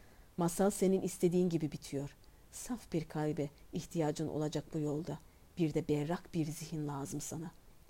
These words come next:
Bu şekilde devam et. Bu yola kalpten çık, kalbinle çık. Kalp zaten yol,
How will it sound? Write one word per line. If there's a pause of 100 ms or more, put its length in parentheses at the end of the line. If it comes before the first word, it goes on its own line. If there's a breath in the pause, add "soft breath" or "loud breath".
Bu
şekilde
devam
et. (580 soft breath)
Bu
yola
kalpten
çık,
kalbinle
çık. (460 soft breath)
Kalp
zaten
yol,